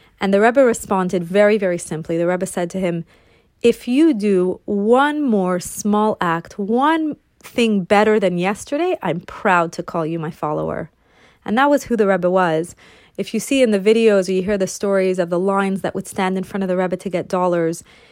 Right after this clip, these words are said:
it wasn't everybody cookie cutter, everybody looked the same, everybody had the white shirt, the black pants, the jacket, the hat. Everyone was different in that line. Some people had long hair, some people had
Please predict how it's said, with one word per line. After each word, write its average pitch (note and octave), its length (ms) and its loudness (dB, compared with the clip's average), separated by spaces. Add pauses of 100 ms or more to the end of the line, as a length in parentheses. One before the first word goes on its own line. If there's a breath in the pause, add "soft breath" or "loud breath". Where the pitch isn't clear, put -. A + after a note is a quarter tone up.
(280 soft breath)
it B3+ 80 6
wasn't F#4 380 2
everybody G3+ 480 2
cookie A#3 380 -4
cutter, G3+ 460 2
everybody G3 460 2
looked G3+ 260 -2
the G#3 80 -2
same, G3 300 -2
everybody G3 340 0
had F#3+ 160 -4
the F#3 80 0
white F#3+ 220 0
shirt, F#3 240 -4
the G3+ 60 -4
black F3+ 320 0
pants, F#3 440 0
the F#3+ 100 -6
jacket, F3 500 0
the F3+ 100 -2
hat. G3 400 0 (640 soft breath)
Everyone A3+ 720 0
was F3+ 160 2
different F3 340 -4
in E3+ 80 -2
that E3+ 200 -4
line. E3+ 320 -4
Some G3+ 280 -4
people G#3 300 -2
had G3 200 0
long G3+ 280 0
hair, G#3+ 380 0
some G3 240 -4
people G3 380 0
had F#3+ 360 0